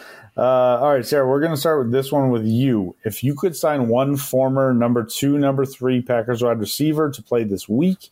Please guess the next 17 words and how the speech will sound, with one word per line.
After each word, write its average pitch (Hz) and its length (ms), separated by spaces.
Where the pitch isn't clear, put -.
who 139 160
would 113 180
you 101 100
pick? - 380
And 117 200
we 120 300
did 143 220
say 143 300
this 120 220
would 120 140
be 117 340
a 110 560
receiver 131 420
in 120 100
their 117 100
prime, 98 540
so - 160